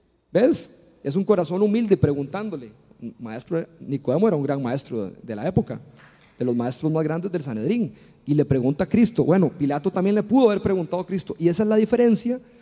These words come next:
esa es la diferencia de los cor-, del corazón humano. Y, y lamentablemente, y por eso también es el problema o, o la situación que tenemos hoy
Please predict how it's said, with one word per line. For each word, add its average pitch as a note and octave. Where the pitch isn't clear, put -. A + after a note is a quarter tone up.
esa D3+
es F#3
la F#3+
diferencia G3+
de D#3+
los D3
cor-, D3
del C#3
corazón C3+
humano. G3
Y, D3+
y E3
lamentablemente, D#3+
y -
por D#3+
eso D3
también F3
es F#3+
el G3+
problema F3+
o, C#3+
o D3
la D3+
situación D3
que F#3
tenemos F3+
hoy A3